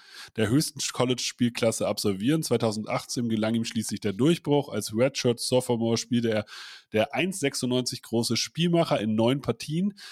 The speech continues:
startet in fünf davon. Gegen erstklassige Teams machte Duncan zweitausendneunzehn auf sich aufmerksam. Nach drei Partien mit siebenhundertneunzig Yards und fünf Touchdowns,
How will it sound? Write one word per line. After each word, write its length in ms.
startet 500
in 140
fünf 360
davon. 520
Gegen 220
erstklassige 720
Teams 380
machte 340
Duncan 500
zweitausendneunzehn 800
auf 140
sich 180
aufmerksam. 600
Nach 140
drei 260
Partien 320
mit 140
siebenhundertneunzig 1040
Yards 280
und 100
fünf 280
Touchdowns, 760